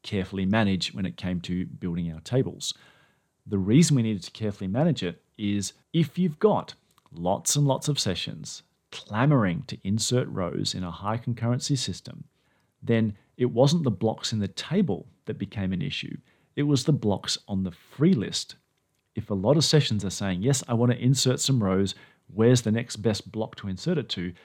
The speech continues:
They would be aggressively asking the free list management for which blocks to use. To overcome that, in some version of Oracle, way back probably in Oracle six or seven, we had the concept of multiple free lists.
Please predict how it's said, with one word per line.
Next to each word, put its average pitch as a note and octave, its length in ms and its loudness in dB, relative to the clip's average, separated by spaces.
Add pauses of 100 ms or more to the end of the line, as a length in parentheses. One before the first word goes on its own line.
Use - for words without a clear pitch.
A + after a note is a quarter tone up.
(300)
They A2 80 2
would A#2+ 120 4
be A2+ 180 0
aggressively A2+ 840 -2
asking G2+ 580 0
the F#2+ 200 -2
free - 340 0
list G2+ 240 -6
management D3 500 0 (200)
for C#3 120 4
which - 300 -2
blocks - 300 -4
to G2 120 -6
use. B2 460 0 (880)
To A2+ 160 2
overcome A#2 420 2
that, D#3+ 280 0 (260)
in G2 260 -2
some A2 240 0
version G2+ 300 4
of F2+ 100 -2
Oracle, G#2+ 380 2
way G2 320 0
back F#2 240 -6
probably G2+ 220 -4
in F#2 80 -2
Oracle F#2+ 280 -4
six - 300 -8
or F2 80 -6
seven, C3 420 4 (460)
we C3+ 80 2
had G#2+ 160 0
the G#2 120 -2
concept G#2 440 -6
of G2+ 220 -4
multiple A#2 640 -2
free F#2 280 -8
lists. - 540 -10